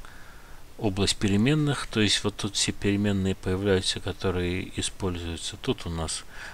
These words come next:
э, появляются команды, и тут у нас, э, файл-браузер, то есть, э, там, где мы находимся. А для того, чтобы выполнять скрипт, нужно находиться в том же каталоге, что и скрипт.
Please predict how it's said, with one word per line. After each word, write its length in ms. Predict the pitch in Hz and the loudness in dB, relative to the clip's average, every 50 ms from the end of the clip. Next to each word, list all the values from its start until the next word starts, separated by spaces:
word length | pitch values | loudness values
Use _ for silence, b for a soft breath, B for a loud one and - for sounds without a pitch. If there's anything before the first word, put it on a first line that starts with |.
| B B - | B B 0
э, 280 | 95 87 85 85 82 - | 2 4 4 4 2 2
появляются 800 | - - 95 92 90 92 95 92 90 87 85 80 - - - - | 2 4 4 4 4 4 4 4 6 4 4 0 -2 -4 -4 -4
команды, 680 | - - - 95 104 127 143 147 147 143 139 139 139 135 - - - B B B B B B B - | -4 -2 0 2 2 4 2 2 2 4 4 4 2 2 -2 -10 -14 B B B B B B B -4
и 140 | - 104 98 | 0 0 0
тут 300 | 95 - 131 123 - - | 2 2 0 0 0 2
у 60 | 107 | 0
нас, 460 | 95 92 90 92 - - - - - - - | 2 2 2 2 2 0 -2 -4 -6 -8 -6
э, 420 | 98 92 90 90 87 87 90 90 90 90 - - - - - - - - - - - - - - - - - | -4 -2 0 0 0 -2 -2 -4 -8 -10 -10 -12 -14 -16 -18 -20 -18 -18 -16 -16 -14 -14 -16 -16 -14 -14 -12
файл-браузер, 920 | - - - 104 92 87 87 87 95 110 127 127 123 117 98 - 104 95 - - | -8 -2 2 4 4 4 2 0 2 2 4 4 4 2 2 0 -2 -4 -4 -4
то 120 | - 87 | -4 -4
есть, 400 | 82 80 80 - - - - - - | -2 -2 -4 -6 -8 -8 -10 -10 -8
э, 280 | 82 82 82 82 82 82 85 - - - | -6 -6 -6 -6 -6 -8 -10 -12 -8 -2
там, 280 | - 95 95 101 98 90 | 2 2 2 2 2 -2
где 200 | 82 - 82 80 | -2 -4 -4 -2
мы 120 | 82 82 | -2 -2
находимся. 840 | 82 82 85 - - - 78 76 - 82 87 85 - - - - - - - - - B B B B B B B B B B B B B B - | -4 -4 -6 -6 -6 -6 -6 -6 -6 -6 -6 -4 -2 -2 -2 -2 -2 -6 -10 -12 -12 B B B B B B B B B B B B B B -6
А 140 | 123 101 | -4 -4
для 220 | 95 95 101 107 101 | -2 0 0 0 2
того, 320 | - - 117 110 113 107 | 6 6 6 8 8 4
чтобы 380 | - - - - 101 87 95 95 | 4 2 0 0 0 0 2 2
выполнять 680 | 87 101 95 - - 101 101 104 104 98 92 90 - | 4 4 4 6 6 6 6 6 6 4 4 4 2
скрипт, 640 | - - - - - - 117 123 120 - - - - | 0 -2 -2 -2 0 2 4 4 2 2 -2 -6 -4
нужно 280 | 98 92 87 82 95 87 | -2 -2 -2 -2 -2 -2
находиться 680 | 85 82 - - 98 87 87 87 - - - - 82 | -2 -2 -4 -4 -4 -4 -4 -4 -4 -4 -6 -4 -4
в 160 | 80 - - - | -6 -6 -6 -8
том 260 | - - 92 85 80 | -6 -4 -4 -4 -2
же 140 | - - 92 | -4 -4 -4
каталоге, 720 | - - 85 - - 85 85 85 82 82 76 - - - | -6 -8 -8 -6 -4 -4 -2 -2 -2 -4 -4 -6 -8 -6
что 300 | 80 - - - - - | -4 -4 -6 -6 -4 -6
и 100 | 80 76 | -4 -4
скрипт. 680 | 73 - - - - - 104 117 147 - - - - - | -4 -6 -6 -4 -2 0 0 0 0 -2 -6 -12 -12 -14